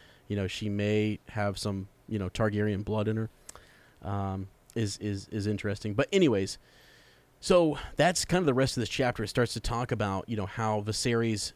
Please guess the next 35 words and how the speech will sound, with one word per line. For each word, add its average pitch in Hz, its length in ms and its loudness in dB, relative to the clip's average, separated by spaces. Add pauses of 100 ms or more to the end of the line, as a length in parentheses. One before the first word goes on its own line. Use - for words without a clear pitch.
just, 107 500 -4
um, 95 460 -2 (680)
doted 120 260 4
on 113 140 2
his 101 140 -2
daughter 113 340 0
and 98 100 -2
had 107 200 0
Rhaeny-, 107 300 -2
had, 110 200 -2 (100)
had 117 140 -2
Rhaenyra 107 320 2
declared 117 540 0 (340)
the 110 200 0
heir 127 220 6
and 131 120 4
princess 117 640 0
of 101 160 -6
Dragonstone 107 560 -2
in 95 80 -4
response 101 480 -4
to 104 120 -6
his 101 180 -4
ungrateful 110 440 -2
brother's, 101 420 -2 (440)
uh, 101 220 -2
ambitions. 104 800 0
Uh, 101 160 -2
hundreds 127 320 -2
of 104 80 -4
lords 117 340 2
and 107 120 -2
landed 107 280 -2
knights 110 300 -2
did, 107 420 -2